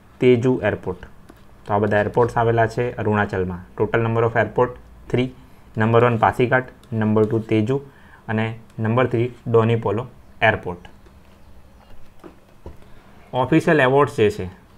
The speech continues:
તેના રિકમેન્ડેશન અને નોમિનેશન માટે એક પોર્ટલ વારંવાર ન્યૂઝમાં આવે છે. આ પોર્ટલનું નામ શું છે? આ એક કોમન પોર્ટલ છે, જે પુરસ્કારો માટે ભલામણ અથવા નામાંકન માટે યુઝ કરવામાં આવે છે,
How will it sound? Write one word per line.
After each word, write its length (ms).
તેના 340
રિકમેન્ડેશન 800
અને 200
નોમિનેશન 580
માટે 320
એક 220
પોર્ટલ 300
વારંવાર 400
ન્યૂઝમાં 320
આવે 160
છે. 160
આ 120
પોર્ટલનું 520
નામ 180
શું 200
છે? 140
આ 60
એક 160
કોમન 300
પોર્ટલ 360
છે, 220
જે 160
પુરસ્કારો 580
માટે 420
ભલામણ 400
અથવા 400
નામાંકન 500
માટે 260
યુઝ 360
કરવામાં 360
આવે 100
છે, 180